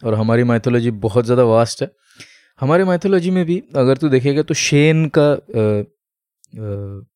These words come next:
जिक्र किया गया, शेन। तो शेन जो, अ, पंछी है, in fact, हॉक्स और ईगल्स के लिए शेन वर्ड को यूज़ भी करते हैं, शेन।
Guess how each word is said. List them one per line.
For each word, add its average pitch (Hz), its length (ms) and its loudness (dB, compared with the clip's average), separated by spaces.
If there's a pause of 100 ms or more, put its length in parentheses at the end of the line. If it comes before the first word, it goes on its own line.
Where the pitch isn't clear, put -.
(120)
जिक्र 110 340 -2
किया 104 220 0
गया, 95 140 -4
शेन। 104 460 -2 (1300)
तो 113 280 0
शेन 175 520 -2
जो, 156 500 -2
अ, 123 40 -2
पंछी 131 380 0
है, 147 280 0 (320)
in 143 100 0
fact, 175 220 -2
हॉक्स 120 580 -2
और 143 240 0
ईगल्स 151 500 0 (1200)
के 156 120 2
लिए 156 300 2
शेन 160 500 0
वर्ड 143 300 2
को 156 120 0
यूज़ 131 300 -2
भी 131 80 -2
करते 101 280 -4
हैं, 95 60 -4
शेन। 117 420 -2